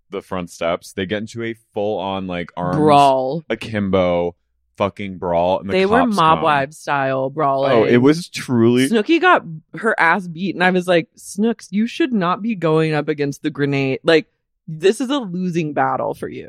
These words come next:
Speaker 1: She goes,
Speaker 2: You're
Speaker 1: "Up, just"
Speaker 2: four-foot-nine."
Speaker 1: She goes, "Just got hit in the face again."
Speaker 2: <laughs> "My face is fucked up again."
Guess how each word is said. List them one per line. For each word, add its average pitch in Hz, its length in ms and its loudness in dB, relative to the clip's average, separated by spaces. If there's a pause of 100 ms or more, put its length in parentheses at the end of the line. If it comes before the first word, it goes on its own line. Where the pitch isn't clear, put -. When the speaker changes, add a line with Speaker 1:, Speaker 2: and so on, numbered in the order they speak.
(120)
Speaker 1:
She 95 60 -4
goes, 110 200 0
Speaker 2:
You're 185 140 6
Speaker 1:
"Up, 285 60 -6
just" 131 120 -12
Speaker 2:
four-foot-nine." 185 1300 0
Speaker 1:
She 202 80 -4
goes, 110 140 -4
"Just 120 200 -6
got 127 160 4
hit 131 80 -2
in 127 80 -6
the 123 60 -8
face 123 260 0
again." 117 360 -2 (180)
Speaker 2:
<laughs> - 800 -16
"My 208 160 -2
face 220 300 2
is 262 140 -6
fucked - 280 2
up 180 140 -2
again." 156 500 -8